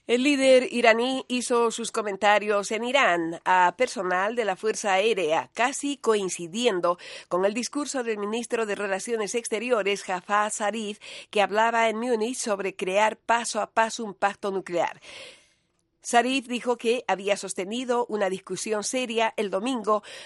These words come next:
con el secretario de Estado de Estados Unidos, John Kerry, sobre el estatus nuclear de Irán. Añadió que las sanciones están impidiendo alcanzar un acuerdo con el llamado Grupo P cinco más uno sobre su programa nuclear.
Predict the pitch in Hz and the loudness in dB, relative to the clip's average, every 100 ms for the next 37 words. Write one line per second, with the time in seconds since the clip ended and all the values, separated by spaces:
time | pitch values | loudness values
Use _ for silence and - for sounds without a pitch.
0 | - 170 180 226 233 233 254 247 202 233 | -6 -4 -4 -4 -4 0 0 0 0 2
1 | 233 240 214 196 226 226 - 226 240 220 | 2 2 -2 0 0 0 -2 -4 -2 -2
2 | 196 233 214 262 254 220 156 - - - | 0 -2 2 2 2 -2 -10 -14 -14 -4
3 | 214 208 196 - 226 240 214 208 190 220 | -2 0 -2 0 -2 -2 -4 -4 0 2
4 | 214 208 202 208 214 135 - - - - | 2 2 -2 4 4 2 -8 -18 -18 -8
5 | - 208 202 214 220 214 220 202 196 196 | -2 4 4 4 2 2 0 -2 0 -4
6 | 196 262 254 233 220 202 190 196 196 190 | -4 0 0 2 0 -2 -2 -2 -2 -6
7 | 202 240 247 214 190 180 196 202 196 180 | -4 -4 -2 -4 -2 -6 -4 -2 -2 0
8 | 240 240 254 262 - - - 247 277 254 | 0 4 2 2 -12 -8 2 2 4 2
9 | 226 233 226 208 233 247 - 220 - 247 | 4 4 4 2 0 -2 0 -2 4 4
10 | 247 - 240 226 233 226 214 220 269 285 | 4 -4 -6 -4 -2 2 0 0 0 0
11 | 233 269 - 190 165 165 247 226 190 170 | 0 -2 -4 -6 -4 -8 -8 -6 -4 2
12 | 196 220 233 226 214 131 | 2 2 -2 -4 0 0